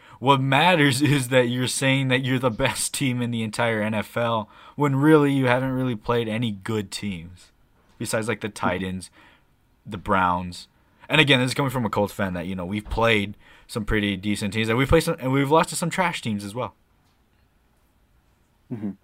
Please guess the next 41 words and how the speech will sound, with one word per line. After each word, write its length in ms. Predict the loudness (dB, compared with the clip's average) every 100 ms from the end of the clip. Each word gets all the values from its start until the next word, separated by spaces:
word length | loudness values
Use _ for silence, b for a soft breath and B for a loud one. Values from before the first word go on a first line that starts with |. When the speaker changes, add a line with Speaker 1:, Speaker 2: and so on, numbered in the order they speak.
| _ -18 -6
Speaker 1:
But 220 | 0 2
I 100 | 2
think 160 | 0 -4
that's, 320 | -6 -12 -20 _
I 60 | -10
guess, 280 | -10 -12 -12
everyone's 500 | -10 -8 -8 -10 -10
main, 440 | -10 -10 -10 -10 -12
uh, 300 | -14 -16 -20 _ _ _ _ _
issue 440 | -12 -10 -10 -10 -12
with, 320 | -12 -14 -16
uh, 260 | -16 -16 -20 _ _
the 80 | -16
Steelers 420 | -12 -12 -12 -12
being 220 | -14 -14
undefeated. 600 | -14 -16 -18 -18 -18 -18
So, 320 | -18 -16 -16 _ _ _ _ _ _ _
I 100 | -6
mean, 300 | -4 -4 -4
whatever. 260 | -4 -2 -4
It's 140 | 0
whatever. 440 | 0 0 -2 -8 -12 _ _ _ _ _ _ _ _
Um, 600 | -14 -10 -10 -12 -14 -18 _ _ _ _ _ _ _ _
right 160 | -2 0
now 140 | 0
they're 100 | -2
playing 320 | -4 -6 -4 -6
the 80 |
Bills. 640 | -4 0 2 2 -2 -8 -16 _ _ _ _ _ _ _ _ _ _ _ _
Uh, 360 | -6 -4 -4 -8
so 220 | -8 -6
I 100 | -6
guess 160 | -8 2
we'll 100 | 2
Speaker 2:
How's, 80 | 2
Speaker 1:
see 60 |
how 100 | -6
that 100 | -4
Speaker 2:
well, 100 | -2
Speaker 1:
goes. 80 | 4
Speaker 2:
how, 200 | 4